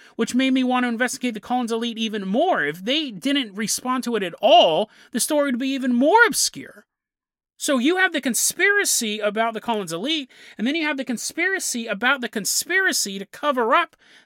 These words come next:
that conspiracy. Or is there one?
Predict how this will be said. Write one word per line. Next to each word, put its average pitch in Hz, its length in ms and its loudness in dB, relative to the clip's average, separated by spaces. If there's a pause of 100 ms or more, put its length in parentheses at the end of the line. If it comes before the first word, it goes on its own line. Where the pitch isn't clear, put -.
that 175 200 2
conspiracy. - 840 -10 (280)
Or 294 200 4
is 427 180 2
there 415 180 -2
one? 143 260 -12